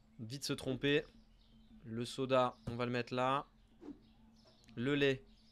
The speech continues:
Le lait. Le lait, on va le mettre en haut. Sprite. C'est du Sprite au final, hein. Sprite, on va le mettre ici. Hop là. Ah ouais, Coca, j'en ai à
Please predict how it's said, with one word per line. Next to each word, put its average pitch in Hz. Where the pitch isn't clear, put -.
Le 123
lait. 135
Le 123
lait, 135
on 139
va 131
le 127
mettre 127
en 131
haut. 151
Sprite. -
C'est -
du 117
Sprite 170
au 113
final, 110
hein. 113
Sprite, 113
on 117
va 117
le 117
mettre 120
ici. 135
Hop 123
là. 131
Ah 120
ouais, 104
Coca, 120
j'en 113
ai 135
à 110